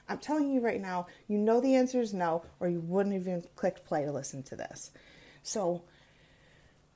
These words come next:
you have to figure out what things are the most important to you.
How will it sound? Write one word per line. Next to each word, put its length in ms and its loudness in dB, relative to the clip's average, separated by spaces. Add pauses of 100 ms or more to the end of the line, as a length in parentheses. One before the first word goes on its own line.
(440)
you 160 6
have 220 2
to 80 -4
figure 360 -6
out 300 -6 (960)
what 360 2 (640)
things 480 0
are 180 -6
the 120 -4
most 300 -6
important 460 -8
to 120 -12
you. 200 -10